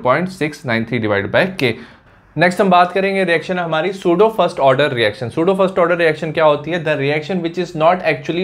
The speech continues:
of first order, जो एक्चुअल में फर्स्ट ऑर्डर की होती नहीं है,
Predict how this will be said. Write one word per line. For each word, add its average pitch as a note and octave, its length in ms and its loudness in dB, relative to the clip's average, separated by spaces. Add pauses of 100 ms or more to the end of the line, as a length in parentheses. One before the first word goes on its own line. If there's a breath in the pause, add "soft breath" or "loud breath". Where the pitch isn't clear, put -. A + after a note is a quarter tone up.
(100)
of E3 220 2
first E3 340 0
order, G#2+ 260 4 (440 loud breath)
जो G3+ 100 0
एक्चुअल F3 340 -2
में A3+ 60 0
फर्स्ट G#3 280 2
ऑर्डर F3+ 240 4
की G3 160 -4
होती F#3 360 0
नहीं F#3+ 200 2
है, G3 140 0